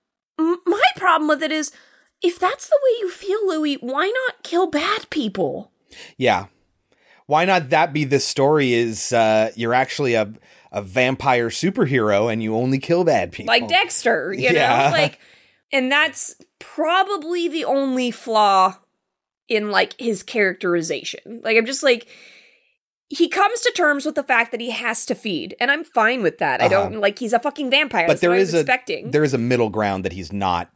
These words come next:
Speaker 1: Yeah,
Speaker 2: getting to.
Speaker 1: there, there,
Speaker 2: Yeah.
Speaker 1: you could very easily only kill bad people.
Speaker 2: Uh-huh. He finally just resigns himself to the fact that, "I guess I gotta kill people,"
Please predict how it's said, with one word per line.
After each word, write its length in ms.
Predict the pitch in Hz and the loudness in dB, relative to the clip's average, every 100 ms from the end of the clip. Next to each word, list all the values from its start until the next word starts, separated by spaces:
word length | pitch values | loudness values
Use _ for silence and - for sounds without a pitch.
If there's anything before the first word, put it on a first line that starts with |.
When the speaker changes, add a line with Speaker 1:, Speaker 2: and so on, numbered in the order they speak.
| _ - | _ -4
Speaker 1:
Yeah, 180 | 494 381 | 0 0
Speaker 2:
getting 140 | 196 | 0
to. 120 | - - | -4 -4
Speaker 1:
there, 60 | |
there, 160 | - 392 | 0 0
Speaker 2:
Yeah. 360 | - 104 85 80 | 2 2 2 -2
Speaker 1:
you 120 | 339 | -6
could 180 | 480 262 | -2 -2
very 480 | 202 214 208 233 320 | -2 -2 0 0 0
easily 640 | 359 508 605 453 262 220 - | -2 -2 0 0 0 -2 0
only 360 | 202 202 233 | 2 2 0
kill 240 | 214 294 277 | 2 0 2
bad 320 | 285 311 - | 2 2 0
people. 300 | 302 143 226 | -2 0 0
Speaker 2:
Uh-huh. 240 | - 113 | 0 0
He 180 | 117 175 | 0 -2
finally 380 | - 202 220 214 | 2 0 2 2
just 200 | 196 - | 0 0
resigns 480 | 185 156 160 196 165 | -2 0 0 0 0
himself 380 | 160 143 131 - | -2 0 -2 0
to 60 | |
the 100 | 131 | -2
fact 220 | 135 127 | 0 0
that, 100 | - - | 0 0
"I 120 | 120 | 0
guess 200 | 135 143 | 2 0
I 60 | 156 | 0
gotta 200 | 170 185 | 0 0
kill 220 | - 262 | -2 -2
people," 420 | 175 160 165 165 | -2 -2 0 -2